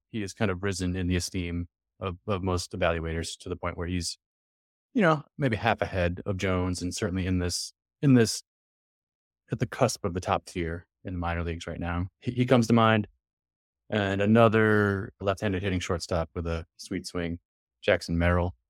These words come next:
Padres, also made some late progress up the list.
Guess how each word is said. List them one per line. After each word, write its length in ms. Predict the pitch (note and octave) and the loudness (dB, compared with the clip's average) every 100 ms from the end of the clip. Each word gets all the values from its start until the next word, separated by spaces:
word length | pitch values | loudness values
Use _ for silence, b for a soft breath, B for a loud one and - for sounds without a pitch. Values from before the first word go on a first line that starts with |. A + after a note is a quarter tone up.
| - | -6
Padres, 560 | F#2 E2+ E2+ E2+ - - | -2 0 -2 -4 -6 -12
also 240 | E2+ D#2 F2 | -10 -8 -6
made 260 | E2 E2+ E2 _ _ _ | -4 -4 -8 _ _ _
some 200 | - F2 | -10 -4
late 200 | E2+ D#2 | -4 -2
progress 400 | - E2+ F2+ F2 | -4 -2 -2 -4
up 80 | F2+ - | -8 -8
the 60 | |
list. 360 | F2+ F#2 - | -8 -8 -10